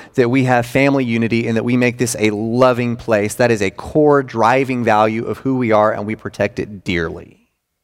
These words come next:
Okay, and spoiler alert, because we'll hit this in just a bit, uh, but we've proven here that we can disagree on stuff and we can even sometimes hurt each other's feelings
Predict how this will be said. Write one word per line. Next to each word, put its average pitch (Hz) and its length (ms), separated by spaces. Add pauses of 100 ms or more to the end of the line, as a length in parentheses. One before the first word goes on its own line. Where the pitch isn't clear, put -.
(2250)
Okay, 147 220
and 135 160
spoiler 165 520
alert, 123 260
because 127 240
we'll 127 80
hit 131 180
this 139 180
in 127 80
just 117 220
a 104 40
bit, 123 280 (640)
uh, 127 220
but 143 160
we've 156 240
proven 202 520
here 131 520
that 131 120
we 160 120
can 151 180
disagree 131 600
on 175 120
stuff 190 440
and 135 80
we 139 80
can 127 160
even 143 260
sometimes 143 460
hurt 147 160
each 147 160
other's 131 240
feelings 175 480